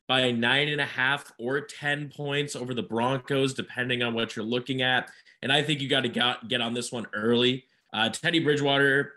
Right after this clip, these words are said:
it's already been said he's not playing this last week. Teddy Bridgewater is the only way that the Broncos are even a mildly respectable team. With Drew Lock under center, they are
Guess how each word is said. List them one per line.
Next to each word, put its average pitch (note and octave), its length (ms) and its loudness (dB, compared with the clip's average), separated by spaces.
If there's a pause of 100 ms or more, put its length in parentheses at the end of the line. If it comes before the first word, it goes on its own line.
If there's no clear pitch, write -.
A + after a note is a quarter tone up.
it's B2 140 -6
already A#2+ 240 0
been A2 160 -4
said B2 180 -2
he's A2+ 140 -4
not A2 160 -6
playing A#2+ 640 0
this A2 200 -4
last A2+ 380 0
week. C3+ 240 -2
Teddy B2+ 220 -2
Bridgewater A2+ 480 -4
is A2 120 -2
the A2 140 -4
only A2 240 -4
way G#2+ 160 -2
that G#2+ 220 -4
the G#2+ 60 -8
Broncos G#2+ 480 -2
are G2+ 80 -2
even G2+ 360 -4
a G2+ 80 -2
mildly G2+ 500 -2
respectable G2 640 -6
team. D3 440 0 (760)
With G2+ 160 -2
Drew C#3+ 180 4
Lock C#3+ 360 2
under C#3 200 4
center, C3+ 560 0
they G#2+ 220 -4
are F2+ 460 -6